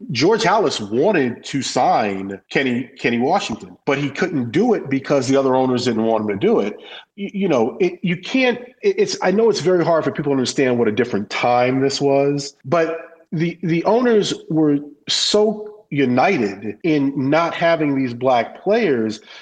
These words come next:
that they, they were putting that even over the possible, like, financial success that, that they could have by, by having them. Now, you, they wanted to cater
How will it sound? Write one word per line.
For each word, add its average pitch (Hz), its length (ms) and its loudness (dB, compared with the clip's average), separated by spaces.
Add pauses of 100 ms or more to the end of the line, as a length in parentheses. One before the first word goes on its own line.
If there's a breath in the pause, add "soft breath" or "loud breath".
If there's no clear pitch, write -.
(160 loud breath)
that 160 220 0
they, 156 340 0
they 160 160 2
were 156 120 2
putting 220 320 -2
that 170 200 0
even 165 220 0
over 147 380 2 (100)
the 139 100 -2
possible, 147 800 0 (160 loud breath)
like, 135 180 0
financial 131 540 0
success 120 460 -4
that, 135 560 -10
that 160 200 -2
they - 100 0
could 107 120 0
have 113 400 2 (320 loud breath)
by, 120 360 -2
by 110 180 0
having 101 380 -2
them. 95 100 -10
Now, 110 80 -4
you, 127 260 -4
they 127 200 0
wanted 165 360 2
to 185 80 0
cater 147 540 2